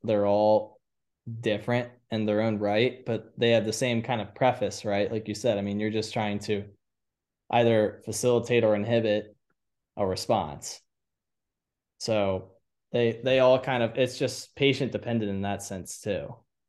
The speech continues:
Like, some people will hate getting dry needled, and some people will really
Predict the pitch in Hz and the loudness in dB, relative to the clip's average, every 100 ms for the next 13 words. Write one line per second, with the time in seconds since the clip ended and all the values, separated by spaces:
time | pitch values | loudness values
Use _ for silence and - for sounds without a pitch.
0 | _ _ _ 104 98 - 139 127 147 139 | _ _ _ -10 -8 -2 0 2 2 4
1 | 131 127 117 113 - - _ - - 139 | 6 8 6 4 0 -12 _ -18 0 4
2 | 135 120 - - _ _ _ 139 127 117 | 6 6 2 -12 _ _ _ 2 4 4
3 | 120 113 131 123 110 120 117 - _ _ | 4 4 4 4 2 0 -6 -20 _ _
4 | _ _ _ _ _ _ _ _ _ _ | _ _ _ _ _ _ _ _ _ _
5 | _ _ - 131 156 143 143 139 131 127 | _ _ -2 2 4 6 6 6 6 6
6 | 131 131 127 127 | 6 6 6 2